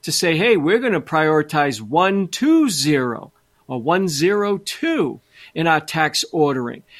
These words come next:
And we're gonna go into irma bracket two or irma bracket three for a couple of years."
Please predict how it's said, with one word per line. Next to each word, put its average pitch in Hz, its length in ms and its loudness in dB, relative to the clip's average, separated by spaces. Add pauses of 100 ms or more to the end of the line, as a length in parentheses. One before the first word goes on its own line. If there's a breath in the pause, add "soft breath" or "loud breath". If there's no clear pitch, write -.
And 139 140 -2
we're 208 120 4
gonna 262 180 2
go 226 420 0
into 160 580 2
irma 160 320 2
bracket 147 640 -2
two 147 360 2
or 123 120 0
irma 147 300 -2
bracket 143 560 -2
three 160 260 2
for 139 160 -8
a 131 60 -6
couple 139 340 -6
of 135 80 -6
years." 127 540 -6